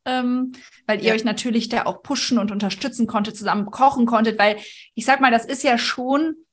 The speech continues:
Speaker 1: ein Stück weit auch Eigenverantwortung, die man da übernehmen muss, weil natürlich sind, können wir auch nicht zaubern, sondern du musstest ja auch schon dein Leben ein Stück weit am Anfang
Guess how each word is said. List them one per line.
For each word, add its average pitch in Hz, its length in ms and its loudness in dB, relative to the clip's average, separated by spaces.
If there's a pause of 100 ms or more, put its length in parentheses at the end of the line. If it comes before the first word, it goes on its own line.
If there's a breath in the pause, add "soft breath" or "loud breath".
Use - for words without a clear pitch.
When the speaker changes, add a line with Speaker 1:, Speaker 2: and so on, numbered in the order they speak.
(200)
Speaker 1:
ein 240 60 4
Stück 294 360 2
weit 247 240 4
auch 247 320 2
Eigenverantwortung, 269 1400 0
die 240 140 -4
man 247 160 2
da 240 120 2
übernehmen 233 580 2
muss, 349 280 -2
weil 233 160 4
natürlich 240 540 -2 (260)
sind, 247 240 -6
können 240 240 4
wir 240 160 2
auch 226 80 -2
nicht 240 240 0
zaubern, 226 640 0
sondern 220 560 0 (420 loud breath)
du 254 100 2
musstest 247 400 0
ja 240 140 -4
auch 330 260 6
schon 220 560 0
dein 202 300 0
Leben 220 380 0 (120)
ein 208 240 0
Stück - 420 -6
weit 330 280 2
am 214 140 -4
Anfang 247 440 0